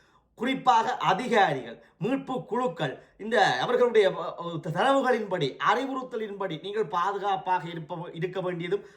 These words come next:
பாதுகாப்பாக பயணிக்க வேண்டியதும் மிகவும் முக்கியமான விஷயம். உங்களுக்கு தெரியும், அடைமழை, இயற்கை அனர்த்தம் நடக்கப் போதென்று ரெண்டு நாட்கள், மூன்று நாட்களுக்கு முதலே எல்லோருமே அறிவுறுத்தி கொண்டு வர, உசாதீனம் செய்துவிட்டு படித்தவர்களும் படிக்காதவர்களும் என்று எல்லாருமே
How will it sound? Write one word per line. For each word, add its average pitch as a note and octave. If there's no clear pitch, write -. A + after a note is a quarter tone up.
பாதுகாப்பாக G#3+
பயணிக்க C#4
வேண்டியதும் F#3+
மிகவும் F3
முக்கியமான D#3
விஷயம். D#3
உங்களுக்கு F3
தெரியும், F#3+
அடைமழை, G3+
இயற்கை F#3+
அனர்த்தம் G3+
நடக்கப் G#3
போதென்று G#3
ரெண்டு G3
நாட்கள், A3
மூன்று G#3+
நாட்களுக்கு G#3+
முதலே A3+
எல்லோருமே A3
அறிவுறுத்தி G#3+
கொண்டு G#3+
வர, D#3
உசாதீனம் A#3+
செய்துவிட்டு G#3
படித்தவர்களும் A3+
படிக்காதவர்களும் A3+
என்று G#3+
எல்லாருமே A#3